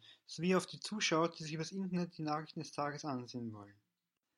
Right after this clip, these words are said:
Gesendet wird hier großteils aus dem Newsroom der Tageszeitung Österreich.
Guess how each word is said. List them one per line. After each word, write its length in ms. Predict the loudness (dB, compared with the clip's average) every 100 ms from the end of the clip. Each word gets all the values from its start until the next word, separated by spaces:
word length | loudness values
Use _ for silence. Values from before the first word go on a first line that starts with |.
| _ _ -6
Gesendet 520 | 0 4 4 4 4
wird 160 | 4 4
hier 140 | -2
großteils 600 | 0 -2 0 4 6 6
aus 120 | 2
dem 160 | 0 0
Newsroom 640 | 2 2 0 0 2 2
der 100 | 0
Tageszeitung 840 | 0 2 2 2 -4 0 0 -2 -6
Österreich. 580 | -6 -2 -2 -2 -6